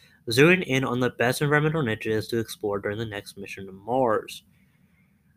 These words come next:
Um, the Atacama Desert is one of the driest places on Earth and is often used as an analog for Mars due to climatic and geochemical similarities between the two.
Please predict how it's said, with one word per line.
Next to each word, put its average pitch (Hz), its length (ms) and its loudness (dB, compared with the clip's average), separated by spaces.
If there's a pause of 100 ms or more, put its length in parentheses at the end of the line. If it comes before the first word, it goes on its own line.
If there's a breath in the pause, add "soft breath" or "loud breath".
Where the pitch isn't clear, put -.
(140)
Um, 123 840 0 (220)
the 127 80 2
Atacama 170 360 2 (280)
Desert 117 380 4
is 113 80 -2
one 113 180 -2
of 139 60 0
the 151 80 6
driest 120 480 2
places 107 320 -8
on 104 180 -8
Earth 147 240 4
and 139 140 -2
is 135 100 -2
often 135 400 -2
used 104 200 -4
as 110 80 -12
an 113 200 -6
analog 107 460 -4
for 107 80 -6
Mars 147 440 4
due 131 120 0
to 131 100 -2 (300)
climatic 113 640 -4 (300 loud breath)
and 113 300 -2
geochemical 117 720 2
similarities 143 520 2
between 101 240 -12
the - 120 -20
two. 127 320 2